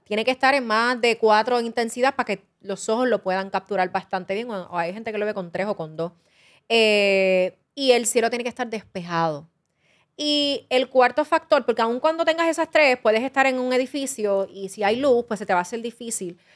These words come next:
Pero cuando tú te retiras, te vas, que fue lo que nosotros hicimos para esa foto en particular, eh, comenzamos a verlas en el hotel. Y le digo, "Vámonos, vamos a montarnos en el carro, vamos a irnos para lo oscuro",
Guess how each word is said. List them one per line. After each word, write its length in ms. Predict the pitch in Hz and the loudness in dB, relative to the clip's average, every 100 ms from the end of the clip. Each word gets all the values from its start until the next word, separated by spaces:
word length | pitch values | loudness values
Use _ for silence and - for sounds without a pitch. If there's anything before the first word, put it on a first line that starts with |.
| _ | _
Pero 240 | - 262 226 | 0 2 2
cuando 220 | 202 202 | 0 -2
tú 100 | 190 | -2
te 120 | 208 | 0
retiras, 640 | 247 247 240 190 175 - - | 0 -2 -2 -2 -4 -8 -14
te 100 | - | -8
vas, 220 | 170 185 _ | -8 -8 _
que 120 | 185 | -8
fue 120 | 185 | -6
lo 40 | |
que 60 | 185 | -8
nosotros 240 | 214 233 233 | -10 -12 -10
hicimos 360 | 220 226 226 | -8 -8 -4
para 180 | 202 185 | 0 0
esa 180 | 190 233 | 0 -2
foto 320 | - 240 240 | 2 2 2
en 140 | 233 | 0
particular, 640 | 220 226 233 226 226 196 175 _ _ _ - | -4 -4 -4 -4 0 2 0 _ _ _ -4
eh, 360 | 202 202 190 180 | 0 2 0 0
comenzamos 400 | 214 208 196 226 | -2 -2 -2 2
a 60 | |
verlas 240 | 254 285 277 | 4 4 0
en 80 | 214 | 0
el 80 | |
hotel. 400 | 180 185 180 185 _ | 0 0 -2 -4 _
Y 80 | 196 | -6
le 80 | 180 | -4
digo, 420 | 175 196 226 220 | -2 2 2 2
"Vámonos, 380 | 190 233 208 185 - | 0 -4 -6 -8 -10
vamos 260 | 180 180 | -12 -10
a 60 | 214 | -10
montarnos 320 | 220 226 240 | -8 -6 -6
en 100 | 233 | -6
el 120 | 233 | -4
carro, 500 | 262 254 254 226 226 | 0 0 0 0 0
vamos 320 | 180 170 170 | -2 -6 -6
a 20 | 185 | -10
irnos 160 | 202 | -8
para 160 | 226 233 | -4 -2
lo 80 | 240 | -4
oscuro", 380 | - 294 240 | -2 0 0